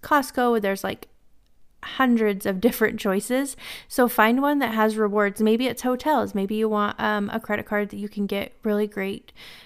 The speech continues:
um, b-, cash back for hotels or things like that. Or maybe you just want cash back. Whatever it is,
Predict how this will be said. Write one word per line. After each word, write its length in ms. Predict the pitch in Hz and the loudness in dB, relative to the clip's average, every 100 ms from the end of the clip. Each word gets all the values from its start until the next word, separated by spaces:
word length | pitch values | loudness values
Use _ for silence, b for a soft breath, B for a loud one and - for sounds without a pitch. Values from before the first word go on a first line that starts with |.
| B - | B -6
um, 300 | 185 185 190 b b b _ _ | -4 -4 -6 b b b _ _
b-, 120 | - - | -10 -10
cash 320 | - 214 214 | 2 2 2
back 260 | - 190 190 | 0 -2 -2
for 160 | - 196 | -6 -2
hotels 500 | 226 254 285 233 196 | -2 2 2 2 0
or 220 | 180 185 | -2 -2
things 260 | - 247 | -2 0
like 180 | 240 226 | 0 0
that. 180 | 214 226 | 2 2
Or 100 | 226 | 2
maybe 220 | 220 226 | 2 2
you 100 | 254 | -2
just 220 | 226 226 | -2 -2
want 180 | 240 220 | -2 -4
cash 300 | - 208 233 | -4 -4 -4
back. 260 | - - - | -6 -6 -6
Whatever 360 | 220 220 226 240 | -2 0 2 2
it 160 | 220 202 | 0 0
is, 340 | 190 262 | -2 -4